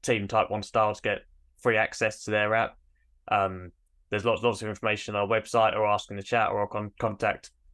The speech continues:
any one of us, and we will definitely point you in the right direction.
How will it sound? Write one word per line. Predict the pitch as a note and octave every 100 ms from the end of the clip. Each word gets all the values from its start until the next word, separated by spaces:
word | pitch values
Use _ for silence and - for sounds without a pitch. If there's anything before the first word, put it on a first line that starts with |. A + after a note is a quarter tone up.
| _ -
any | A#2
one | G#2+ G#2+
of |
us, | A2 A#2 -
and | F#2 G#2
we | G#2
will | G2+ G#2 G2 -
definitely | - A2 A2 G2+
point | - A2+
you | G2
in | G#2+
the | A2
right | A2+ G#2
direction. | A#2 C3+ - G2